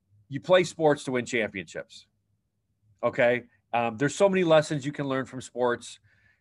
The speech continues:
Uh, there's so many great things for sports, but you play sports and you coach because you wanna win championships. You know, that's, that's why you compete,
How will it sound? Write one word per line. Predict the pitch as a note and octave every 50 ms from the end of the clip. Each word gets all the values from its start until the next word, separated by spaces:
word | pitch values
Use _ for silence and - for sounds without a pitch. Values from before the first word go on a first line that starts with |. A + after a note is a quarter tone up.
| _ -
Uh, | - G#2+ G#2+ G#2 G#2 G#2
there's | G#2+ B2 B2 -
so | - F3+ F3
many | E3+ E3 D3 - _ _ - D3+ -
great | - D#3 F#3+ G3+ F#3+ D#3
things | - F3 E3 D#3 C#3+ -
for | - - B2
sports, | - - - C#3 C#3 C3 - -
but | - B2 A2+ - _ _ _ _ _ _
you | - D3
play | D3 - G3 F#3+ F3+
sports | D#3 - - - D3+ D#3+ D#3 D#3+ D3+ - - - -
and | A#2+ A#2+
you | A2+
coach | G#2 - E3 D#3+ E3 D#3+ D3+ - - _ _ _ _ -
because | - - - C3+ A2
you | A2 A#2
wanna | A2 A#2 C3 C#3 D3 D3+ D3
win | C3 C3 C3+ C3 A#2+
championships. | - - B2 A#2 A2+ G#2+ - G#2 G2 - - - F2 - - - - -
You | - A2+
know, | A#2 A#2 A2+
that's, | B2+ C#3 D3+ - - -
that's | C3 C#3+ D3+ D3+ -
why | C#3+ C#3+
you | C#3+ C3+ B2+ B2
compete, | - - A#2+ G#2+ - - - B2+ - - _ _